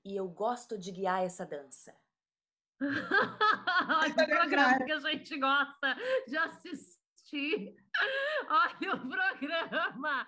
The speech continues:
Speaker 2: que a gente gosta de ver. <laughs> Camil?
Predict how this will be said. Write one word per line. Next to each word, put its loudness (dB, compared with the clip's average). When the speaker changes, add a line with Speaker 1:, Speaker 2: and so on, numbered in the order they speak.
Speaker 2:
que -6
a -2
gente -8
gosta -6
de -6
ver. -4
<laughs> 4
Camil? 4